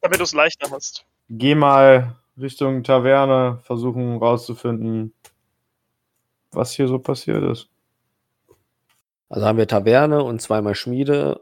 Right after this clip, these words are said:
Speaker 3: und wir haben eine Nummer vier.
Speaker 1: Willst du's leicht haben oder schwer haben?
Speaker 3: Du gehst zu Klops, sagst du einfach.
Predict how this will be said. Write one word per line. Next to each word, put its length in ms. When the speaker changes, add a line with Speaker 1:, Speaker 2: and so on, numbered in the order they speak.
Speaker 3:
und 580
wir 100
haben 120
eine 160
Nummer 240
vier. 280
Speaker 1:
Willst 220
du's 160
leicht 320
haben 180
oder 120
schwer 340
haben? 280
Speaker 3:
Du 120
gehst 260
zu 100
Klops, 360
sagst 280
du 40
einfach. 520